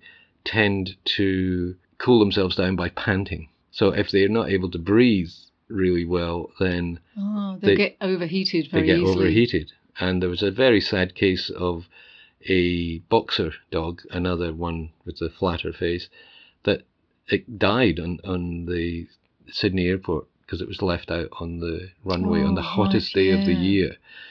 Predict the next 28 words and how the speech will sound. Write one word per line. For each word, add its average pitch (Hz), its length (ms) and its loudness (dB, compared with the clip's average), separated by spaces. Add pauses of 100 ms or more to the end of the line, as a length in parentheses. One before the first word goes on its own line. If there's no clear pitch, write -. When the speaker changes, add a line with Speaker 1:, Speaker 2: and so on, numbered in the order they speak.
Speaker 2:
Mm. 202 280 2
Speaker 1:
Um, 87 500 0 (180)
and 98 160 0
it 92 80 -2
just 98 240 0
wasn't 90 320 -4
able 87 240 -4
to 85 100 -16
cool 90 240 -4
itself 82 380 -8
down. 95 160 -4
The 90 80 -2
poor 117 200 4
woman 90 420 2
was 85 120 -8
looking 101 340 2
at 85 120 -4
the 92 80 -14
crate - 400 -2
with 87 140 -10
her 85 80 -6
dog 90 280 -2
in 85 100 -4
it 78 120 -8
and 82 120 -8
saying 92 300 -4
to 92 80 -6
people, 82 460 -6